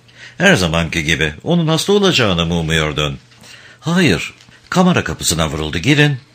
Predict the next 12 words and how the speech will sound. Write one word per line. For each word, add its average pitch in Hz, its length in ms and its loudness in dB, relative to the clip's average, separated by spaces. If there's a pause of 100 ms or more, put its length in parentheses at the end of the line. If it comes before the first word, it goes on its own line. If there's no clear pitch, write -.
(140)
Kapı 170 280 0
açıldı 85 400 2
ve 85 100 2
Rob 101 220 2
orada 135 340 2
duran 123 280 0
genç 113 260 2
adama 98 340 0
baka 80 240 -2
kaldı. 67 500 -4 (640)
"Aman 107 380 4
tanrım, 76 460 0